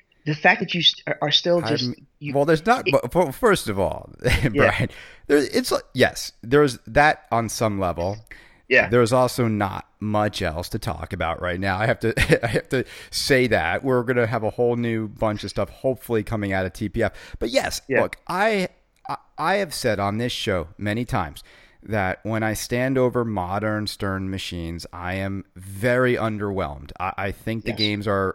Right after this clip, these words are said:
Speaker 2: artwork, and I think they're on the L C D. I don't get impressed by the mechanical and physical games that Stern is giving us, which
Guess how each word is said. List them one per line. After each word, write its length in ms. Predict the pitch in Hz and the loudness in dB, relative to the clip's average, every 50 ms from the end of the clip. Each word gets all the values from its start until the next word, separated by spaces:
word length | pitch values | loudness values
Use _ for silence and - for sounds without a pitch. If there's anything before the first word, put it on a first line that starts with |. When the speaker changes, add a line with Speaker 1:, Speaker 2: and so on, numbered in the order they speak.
| - - | -4 -4
Speaker 2:
artwork, 560 | 90 104 123 - - 156 165 165 170 - - - - _ - _ _ _ _ _ - | -2 0 0 0 -2 -2 0 0 -2 -2 -8 -20 -20 _ -20 _ _ _ _ _ -4
and 140 | 107 107 | -2 -2
I 80 | 104 98 | 0 -2
think 360 | 92 - - 107 104 95 - - | -2 -4 -4 -6 -6 -6 -6 -4
they're 220 | 104 101 98 - | -2 0 0 0
on 200 | - 101 104 98 | 0 -2 -2 -2
the 120 | 101 98 - | -2 -4 -4
L 180 | 95 98 95 | -4 -4 -4
C 240 | 90 - - 104 101 | -6 -8 -6 -6 -4
D. 180 | 95 113 113 107 - | -2 0 0 -2 -2
I 140 | - 92 104 | -2 -4 -4
don't 580 | 101 95 120 123 127 139 139 - _ - 110 101 | -4 0 0 0 2 2 0 -2 _ -14 -12 -6
get 300 | 92 117 110 107 - - | -2 0 0 0 -2 -4
impressed 580 | 107 104 92 - - 98 90 82 - - - | -6 -6 -6 -4 -2 -2 -2 -2 -4 -8 -6
by 360 | - 98 92 90 95 90 76 - _ - | -4 -2 -2 0 0 -2 -4 -6 _ -12
the 120 | 95 107 | -8 -6
mechanical 840 | 110 110 104 - - 139 139 143 147 143 131 - 147 139 131 127 117 - - - - _ _ _ - | -6 -6 -6 -6 -4 -2 0 0 0 0 0 2 4 6 6 4 4 0 -10 -20 -20 _ _ _ -4
and 180 | - 107 101 | -2 -2 -2
physical 920 | - - - - 135 131 131 117 127 127 - - 127 123 120 117 113 - _ _ _ _ _ _ - | -4 -6 -2 4 4 4 4 4 0 -2 -2 0 2 4 4 4 2 0 _ _ _ _ _ _ -6
games 400 | 101 117 107 104 104 107 104 92 | 0 2 2 2 2 2 0 0
that 180 | - 110 95 - | 0 0 0 0
Stern 360 | - - - 110 104 104 101 | -2 -2 2 2 4 4 2
is 100 | 95 90 | 0 -2
giving 340 | - - 110 107 98 98 90 | -2 2 2 2 4 2 0
us, 200 | 82 78 - - - - - - | 0 -2 -4 -8 -12 -14 -20 -12
which 320 | - 101 117 123 - - | -2 4 4 4 4 4